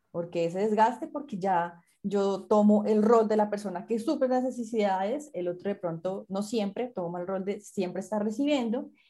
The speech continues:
y se empieza a dar, em, en gran medida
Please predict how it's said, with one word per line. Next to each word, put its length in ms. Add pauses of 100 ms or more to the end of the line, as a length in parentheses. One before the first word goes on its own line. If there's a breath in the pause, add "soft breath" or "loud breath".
(160 loud breath)
y 200
se 100
empieza 580
a 140
dar, 400
em, 840 (240)
en 140
gran 220
medida 600